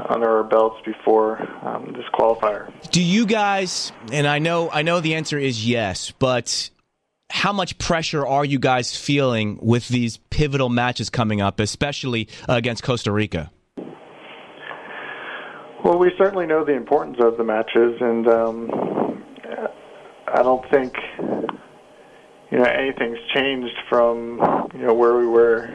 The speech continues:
Speaker 1: in the beginning. So, um, yeah, we, we've, you know, lost our first match, but, um, uh, you know, the, the importance of the matches don't go down or, or up,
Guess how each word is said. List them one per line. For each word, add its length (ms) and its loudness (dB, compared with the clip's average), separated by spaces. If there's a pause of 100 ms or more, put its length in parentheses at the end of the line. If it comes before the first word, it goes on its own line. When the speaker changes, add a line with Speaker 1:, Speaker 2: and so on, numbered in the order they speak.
(320)
Speaker 1:
in 380 0
the 60 2
beginning. 580 0
So, 300 4 (640)
um, 720 2 (500)
yeah, 500 6
we, 260 0
we've, 420 0 (560)
you 80 0
know, 280 4
lost 360 4
our 180 0
first 240 -2
match, 260 2 (100)
but, 220 4
um, 560 -4 (1200)
uh, 520 2 (280)
you 120 -4
know, 240 6
the, 180 -6
the 80 4
importance 460 2
of 120 -2
the 100 -2
matches 520 0 (420)
don't 220 4
go 180 6
down 380 2
or, 240 2
or 240 0
up, 200 2